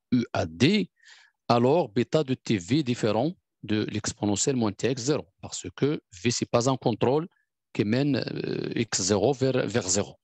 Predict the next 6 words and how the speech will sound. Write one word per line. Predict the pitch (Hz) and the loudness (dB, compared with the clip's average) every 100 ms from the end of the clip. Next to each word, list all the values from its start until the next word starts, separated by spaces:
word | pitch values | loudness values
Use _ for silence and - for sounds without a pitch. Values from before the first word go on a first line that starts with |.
| _ | _
Donc, | 95 92 - 170 | -4 -4 -6 -12
euh, | 165 - | -10 -4
nécessairement, | 107 - 104 - 98 107 147 - _ - | -4 -2 -2 0 2 4 2 -2 _ -4
on | 107 | 0
aura, | 104 117 147 _ - - - - | 2 2 -2 _ -20 -20 -18 -8
euh, | - 57 50 50 50 - 50 | -4 -2 -2 -2 -2 -2 -4